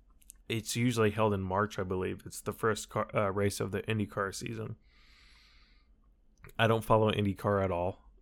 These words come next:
um, but it was really fun to go see. I insisted on going both days. Um, it's actually three days. The first day is a lot of, uh,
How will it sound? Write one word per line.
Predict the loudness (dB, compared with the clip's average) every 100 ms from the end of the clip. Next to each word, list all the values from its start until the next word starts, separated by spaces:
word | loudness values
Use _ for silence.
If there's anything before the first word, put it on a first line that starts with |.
| -10
um, | -6 -4 -4 -6 -8 -14 _ -20 _ -20 -20 _ _ -20 -8
but | 2 2 2 2
it | 4
was | 4 4
really | 6 6
fun | 4 0 0
to | 0
go | 0 -2
see. | -2 -2 -2 -4 -14 _ -20 -20 0
I | 6
insisted | 6 6 4 2 6
on | 8 8
going | 6 4 4 0 -4 -12 -20
both | -14 -4 2 2 2
days. | -2 0 0 -2 -10 -10
Um, | -6 -4 -4 -6 -8 -12 _ -20 _ _ -20 -20 _ _ -20 -20 _ _ _ -6
it's | 2 4
actually | 4 2
three | 2 2
days. | 2 2 0
The | 0 0
first | 2 0 2
day | 2 4 4
is | 2
a |
lot | 0 2 0
of, | 0 -2
uh, | -2 -2